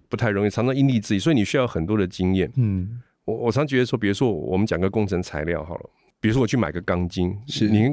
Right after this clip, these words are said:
Speaker 1: 你能告诉我买个钢筋，假设有十吨的钢筋好了，里面可能有一百支，那这一百支是不是每一支都一样？一定不一样。
Speaker 2: 一定不一样。
Speaker 1: 它是一个工业化，
Speaker 2: 嗯。
Speaker 1: 虽然是量产大厂，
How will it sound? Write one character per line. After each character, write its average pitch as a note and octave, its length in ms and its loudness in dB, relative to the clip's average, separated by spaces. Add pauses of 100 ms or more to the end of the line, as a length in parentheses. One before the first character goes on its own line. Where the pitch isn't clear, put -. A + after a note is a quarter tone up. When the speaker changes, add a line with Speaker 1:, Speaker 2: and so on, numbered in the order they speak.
Speaker 1:
你 B2+ 80 0
能 A#2+ 140 4
告 C#3+ 120 0
诉 B2+ 80 0
我 B2 40 2
买 F#2 160 0
个 G#2 100 -4
钢 A#2 240 0
筋， A2+ 280 2 (260)
假 - 160 -4
设 A2+ 140 -2
有 F#2+ 100 4
十 - 240 -4
吨 G#2 180 0
的 F#2 100 0
钢 F2+ 220 0
筋 F2+ 180 0
好 D#2 180 -2
了， D#2 60 -4
里 D#2+ 60 0
面 G#2 140 2
可 F2+ 80 -4
能 F2 120 0
有 A2+ 60 -4
一 A#2+ 60 -2
百 D#2+ 180 -4
支， F#2 280 -6 (480)
那 C#3 80 0
这 C#3+ 100 -2
一 D#3 80 2
百 F#2 220 0
支 B2 200 0
是 A#2 140 -2
不 A#2+ 80 4
是 A2+ 60 4
每 E2+ 180 2
一 - 20 -2
支 G#2+ 160 -2
都 A2 120 2
一 F2+ 160 -2
样？ F#2+ 200 0 (460)
一 B2+ 100 0
定 C#3 120 4
不 B2 180 2
一 G2 80 2
样。 G#2 160 2
Speaker 2:
一 B2+ 40 2
定 A#2+ 140 2
不 B2 100 4
一 - 100 4
样。 F#2+ 100 0
Speaker 1:
它 B2+ 60 4
是 A2+ 40 0
一 G#2+ 320 -2
个 F#2 80 -2
工 C3+ 180 0
业 C3 120 2
化， A2+ 200 0
Speaker 2:
嗯。 - 20 -4
Speaker 1:
虽 D#3 180 -2
然 C3 100 0
是 C3+ 120 -2
量 C3 280 2
产 D#2 240 -8 (420)
大 G#2 200 -4
厂， E2 260 -8